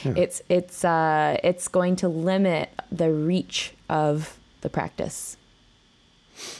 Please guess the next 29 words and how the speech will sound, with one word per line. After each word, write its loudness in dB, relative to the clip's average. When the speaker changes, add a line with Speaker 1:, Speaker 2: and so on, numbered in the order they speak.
Speaker 1:
Yeah, 4
I 2
mean, 4
I 2
think, -2
like, -2
I 2
think -2
about 2
it, 0
I 0
mean, 4
sometimes 0
I 0
think 0
about 0
it 0
as 0
a 0
little 2
bit -2
like -2
a 0
moral 4
and 0
ethical 0
imperative 2
too, 4
because 0